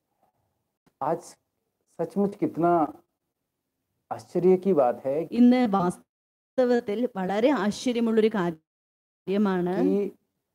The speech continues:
Speaker 1: दुनिया में एक भी व्यक्ति नहीं जानता है कि वो कौन है।
Speaker 2: ലോകത്തിൽ ഇന്ന് ഒരു മനുഷ്യർക്ക് പോലും അറിയുന്നില്ല ആ ഈശ്വരൻ ആരാണ്.
Speaker 1: हम सब भाग रहे हैं, दौड़ रहे हैं।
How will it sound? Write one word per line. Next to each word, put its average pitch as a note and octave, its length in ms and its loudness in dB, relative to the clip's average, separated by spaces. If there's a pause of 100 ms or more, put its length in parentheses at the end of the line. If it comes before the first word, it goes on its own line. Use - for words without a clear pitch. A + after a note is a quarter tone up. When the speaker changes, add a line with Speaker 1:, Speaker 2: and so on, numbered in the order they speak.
(380)
Speaker 1:
दुनिया D#3 420 2
में F#3 320 -2
एक D#3 280 0
भी G#3 100 4
व्यक्ति F3+ 380 -2
नहीं D3+ 160 2
जानता C3 340 0
है C3 200 -8
कि C#3+ 140 -6
वो C3+ 100 0 (100)
कौन G#2+ 160 -2
है। F2 140 -14 (420)
Speaker 2:
ലോകത്തിൽ A#3+ 500 0
ഇന്ന് C4 360 -2
ഒരു A#3+ 160 0
മനുഷ്യർക്ക് C#4 600 0
പോലും B3 360 2
അറിയുന്നില്ല G#3 800 0
ആ G#3+ 140 -4
ഈശ്വരൻ A3 600 -2
ആരാണ്. F#3+ 540 -4 (880)
Speaker 1:
हम D3+ 100 0
सब D3+ 220 -2
भाग B2 240 -4
रहे C#3+ 140 0
हैं, C#3 100 -2
दौड़ B2+ 260 2
रहे C3 160 -2
हैं। D3+ 220 -2